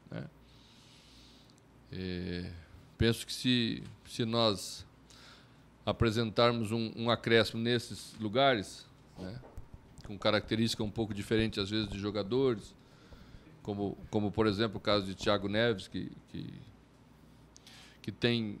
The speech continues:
né, uma característica diferente, bem diferente dos outros meias que temos, né, vai dando à equipe qualificação pra, pra estar entre os primeiros, que é o lugar onde as equipes grandes têm que estar.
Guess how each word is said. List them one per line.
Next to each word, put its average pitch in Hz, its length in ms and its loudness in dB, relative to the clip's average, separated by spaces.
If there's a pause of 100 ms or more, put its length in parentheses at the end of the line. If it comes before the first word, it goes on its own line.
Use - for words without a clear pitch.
(120)
né, 101 260 -4
uma 107 160 0
característica 110 480 2
diferente, 127 760 2 (200)
bem 135 220 4
diferente 120 420 2
dos 104 200 -2
outros 110 240 -2
meias 107 280 0
que 101 120 -8
temos, 135 420 0 (720)
né, 104 240 -8
vai 139 220 6
dando 139 280 4
à 135 80 8
equipe 147 640 2
qualificação 135 840 2
pra, 151 480 -2 (300)
pra 107 120 6
estar 127 320 6
entre 151 220 2
os 147 80 -2
primeiros, 107 460 -2 (300)
que 127 100 2
é 135 40 6
o 160 60 6
lugar 156 460 6 (120)
onde 147 220 -2
as 131 100 0
equipes 127 320 -2
grandes 127 300 0
têm 131 180 0
que 131 60 -8
estar. - 340 -4